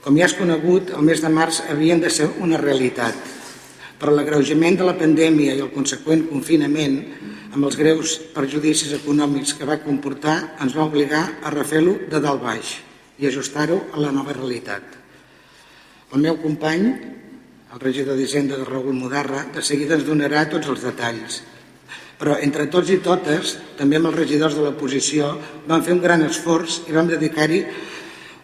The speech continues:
una part molt substancial de les nost-, dels nostres comptes a pal·liar els efectes socials i econòmics de la co-, covid dinou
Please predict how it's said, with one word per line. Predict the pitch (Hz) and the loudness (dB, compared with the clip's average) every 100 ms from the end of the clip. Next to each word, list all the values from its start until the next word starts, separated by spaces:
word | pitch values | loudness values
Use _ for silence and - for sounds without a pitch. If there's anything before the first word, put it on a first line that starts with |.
| 165 | 4
una | 170 170 | 4 6
part | 170 180 | 4 4
molt | 175 190 | 4 2
substancial | 180 - 160 147 156 160 202 - - - 151 | 0 -2 0 2 2 2 0 -4 -12 -12 -2
de | 151 | 0
les | 143 | 4
nost-, | 156 156 - - | 4 2 -2 -4
dels | 151 139 | -2 0
nostres | 160 170 143 - | 0 -2 -4 0
comptes | 165 160 180 - - | 2 2 0 0 -4
a | 151 | -2
pal·liar | 147 151 151 | 2 4 2
els | 165 | 0
efectes | - 151 151 135 | 0 -2 0 -4
socials | 160 139 151 151 | -4 0 2 2
i | 170 | 0
econòmics | 160 143 147 160 165 - - 131 | 2 0 2 0 0 -6 -8 -4
de | 139 | -2
la | 135 135 - | 0 -2 -4
co-, | 131 - | -6 -4
covid | 151 143 143 135 | -2 0 -2 -2
dinou | 123 117 107 | -4 -4 -6